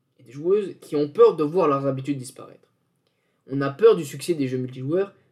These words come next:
parce qu'ils menacent les jeux solo. On a peur des succès du jeu, des jeux mobiles parce qu'ils menacent les jeux H D. On a peur du succès des jeux services parce qu'ils menacent les jeux premium.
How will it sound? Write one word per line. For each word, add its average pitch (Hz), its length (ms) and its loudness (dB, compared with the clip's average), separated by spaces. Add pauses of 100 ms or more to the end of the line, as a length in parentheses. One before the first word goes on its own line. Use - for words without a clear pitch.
parce 131 180 -14
qu'ils 147 160 -4
menacent 160 420 -2
les 135 60 -8
jeux 127 140 -6
solo. - 280 -16 (420)
On 135 180 -4
a 135 100 2
peur 202 280 4
des 151 100 0
succès 147 340 -8
du 143 180 -6
jeu, 131 140 -8
des 127 160 -10
jeux 123 120 -12
mobiles 160 380 -10 (340)
parce 139 140 -18
qu'ils 139 180 -8
menacent 151 380 -2
les 139 100 -4
jeux 147 180 0
H 147 80 -8
D. 151 220 -10 (380)
On 135 200 -2
a 143 100 2
peur 180 260 4
du 147 80 -2
succès 156 300 -10
des 135 100 -2
jeux 127 140 -6
services 139 480 -8 (320)
parce 135 160 -14
qu'ils 139 180 -8
menacent 139 380 0
les 131 80 -4
jeux 139 100 -2
premium. 139 400 -8